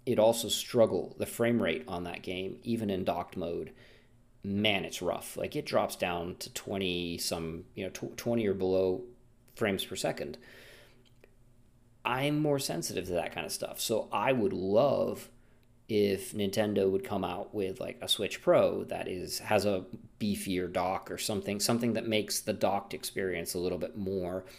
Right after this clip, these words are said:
Again, I'm not expecting them to turn the Switch into a P S five, but just something that makes it a little bit more,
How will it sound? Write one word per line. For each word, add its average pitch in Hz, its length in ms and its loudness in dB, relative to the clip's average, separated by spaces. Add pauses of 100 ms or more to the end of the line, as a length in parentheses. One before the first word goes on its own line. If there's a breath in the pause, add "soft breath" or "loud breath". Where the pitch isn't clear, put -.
(160 loud breath)
Again, 123 240 8
I'm 113 100 2
not 160 140 -2
expecting 117 420 0
them 98 160 0
to 95 60 -8
turn 104 240 -2
the 92 80 -4
Switch 101 280 -4
into 95 140 -8
a - 40 -8
P - 180 -8
S - 100 -6
five, - 380 -2 (340 loud breath)
but 214 80 -2
just 208 160 -2
something 190 240 0
that 117 100 0
makes 104 240 0
it 110 60 0
a 98 60 2
little 98 240 2
bit 98 200 -4
more, 95 500 -2